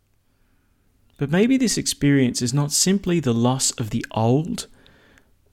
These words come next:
but also the beginning of something new.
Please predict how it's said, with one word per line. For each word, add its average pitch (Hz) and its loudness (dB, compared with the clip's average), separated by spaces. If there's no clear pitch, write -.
but 139 6
also 147 2
the 120 2
beginning 117 2
of 107 -2
something 104 -2
new. 101 -2